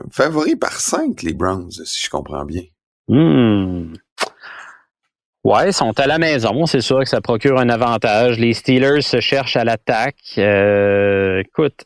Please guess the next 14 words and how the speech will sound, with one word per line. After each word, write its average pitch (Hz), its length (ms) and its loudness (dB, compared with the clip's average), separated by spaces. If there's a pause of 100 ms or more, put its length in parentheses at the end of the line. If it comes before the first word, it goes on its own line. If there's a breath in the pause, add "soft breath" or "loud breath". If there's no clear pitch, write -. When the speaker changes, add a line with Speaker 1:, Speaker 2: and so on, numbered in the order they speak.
(240)
Speaker 2:
si - 260 -2
les 165 220 2
Browns 160 340 2
sont 131 220 -2
capables 139 360 0
de 117 100 2
continuer 147 500 0
à 156 60 0
courir 135 600 2
avec, 107 280 -2
euh, 101 180 2
Chubb 127 500 0
puis 113 180 -4
Hunt, 127 400 0